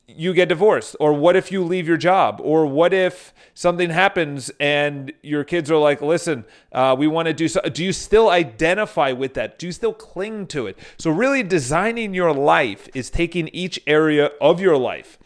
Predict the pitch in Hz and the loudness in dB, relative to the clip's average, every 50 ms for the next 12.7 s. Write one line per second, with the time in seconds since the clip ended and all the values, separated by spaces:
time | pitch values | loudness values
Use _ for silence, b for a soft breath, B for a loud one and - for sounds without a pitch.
0 | B B B B B B B B B B - 156 185 202 226 254 285 269 240 233 | B B B B B B B B B B -2 2 4 6 6 6 6 6 6 6
1 | 208 196 190 - 151 160 175 185 180 175 165 151 156 160 160 160 - 160 143 135 | 6 4 4 4 4 4 4 4 2 0 2 2 4 2 2 2 2 0 0 2
2 | 139 143 135 123 123 123 - - - 247 277 226 185 156 147 117 151 156 139 - | 2 0 0 0 -2 -6 -8 -8 -6 -2 2 2 2 2 2 2 2 2 2 0
3 | B B B B B B - 160 165 214 247 294 302 294 262 214 - - 226 202 | B B B B B B -2 2 4 4 4 4 2 -2 -4 -4 0 2 2 4
4 | 196 190 175 180 180 175 165 - - 139 135 160 147 147 160 160 147 180 175 160 | 4 4 4 4 4 4 4 2 -2 0 0 0 0 0 -2 0 2 4 4 4
5 | 143 135 - - 147 - - 190 - - - - - 202 214 233 - - - 240 | 2 0 -4 -10 -10 -6 -4 -4 -4 -4 -4 0 0 0 0 0 -4 -4 -2 -2
6 | 220 226 226 226 220 220 b b b b b 135 127 151 175 165 165 170 170 147 | 0 0 0 -2 -2 -4 b b b b b -6 -2 0 2 2 2 2 0 0
7 | 92 - - - - - - - _ _ _ - 131 135 135 139 131 135 165 175 | -4 -8 -12 -14 -14 -14 -14 -16 _ _ _ -2 -2 0 0 0 0 0 0 -2
8 | 165 - 185 - - - 226 233 226 - - 240 233 220 165 196 196 196 196 196 | -2 -4 -6 -4 -2 -2 -2 -2 -2 -4 -2 0 2 2 2 2 0 -2 -2 -4
9 | 196 - - 185 180 170 165 160 156 143 123 - - _ _ - 151 160 165 175 | -6 -4 -2 0 0 2 2 2 0 -2 -4 -8 -14 _ _ -4 -2 0 0 0
10 | 226 160 - - - - 151 143 123 98 87 - _ - - - - b b b | 0 -2 -4 -8 -10 -8 -8 -8 -8 -8 -10 -14 _ -20 -20 -20 -20 b b b
11 | b b b b _ - 160 175 175 - - - 160 156 156 160 156 - - - | b b b b _ 0 2 2 2 0 -4 -4 -2 0 0 0 0 -4 -6 -6
12 | 160 151 147 135 123 120 113 85 62 76 - - _ | -4 -4 -4 -4 -6 -8 -8 -8 -8 -12 -18 -20 _